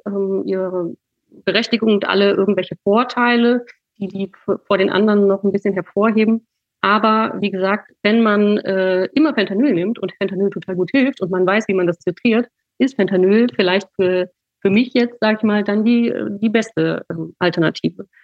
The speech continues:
Übrigens, Fun Fact, Fentanyl und Sufentanil sind entgegen dieser gängigen Praxis in der prähospitalen Analgesie nicht zugelassen. Das heißt, wir nu-, äh, nutzen das Off-Label. Aber das ist ja auch kein Problem, weil wenn's hilft, dann hilft's. Ja,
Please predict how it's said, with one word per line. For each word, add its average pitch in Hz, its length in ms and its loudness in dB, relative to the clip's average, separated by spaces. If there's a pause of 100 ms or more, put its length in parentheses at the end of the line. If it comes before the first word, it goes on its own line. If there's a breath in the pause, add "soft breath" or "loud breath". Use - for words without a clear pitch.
(180 soft breath)
Übrigens, 190 440 2
Fun 214 260 2
Fact, 240 260 -2 (160)
Fentanyl 214 420 2
und 190 220 -2
Sufentanil 180 720 0
sind 233 380 2 (260)
entgegen 196 680 0 (160)
dieser 185 260 0
gängigen 185 360 0
Praxis 190 440 -8
in 190 120 0
der 185 100 4
prähospitalen 185 640 0
Analgesie 190 560 0 (520)
nicht 262 520 2
zugelassen. - 600 -2
Das 190 140 -2
heißt, 214 260 0
wir 202 120 2
nu-, 202 340 -2
äh, 202 180 0
nutzen 220 280 -2
das 175 160 -4
Off-Label. - 460 -6 (200)
Aber 190 180 2
das 214 120 2
ist - 40 -6
ja 269 120 0
auch 247 60 -14
kein 226 160 0
Problem, 185 420 0
weil 196 340 -2
wenn's 185 240 0
hilft, 196 280 0 (220)
dann 165 200 -14
hilft's. 208 320 -2 (140)
Ja, - 60 -12